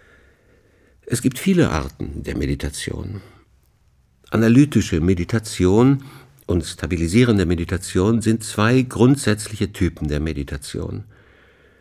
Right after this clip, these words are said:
In der analytischen Meditation untersuchen Sie ein Thema und versuchen es mit Hilfe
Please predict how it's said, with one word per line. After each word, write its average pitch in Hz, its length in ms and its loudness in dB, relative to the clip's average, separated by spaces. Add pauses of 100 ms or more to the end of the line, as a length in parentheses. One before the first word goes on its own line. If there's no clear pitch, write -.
(600)
In 82 120 -2
der 78 140 -2
analytischen 85 520 2
Meditation 90 640 -2
untersuchen 104 560 2
Sie 127 120 2
ein 117 140 2
Thema 120 400 0 (340)
und 98 160 -2
versuchen 104 360 4
es 131 140 0
mit 104 140 -2
Hilfe 113 420 0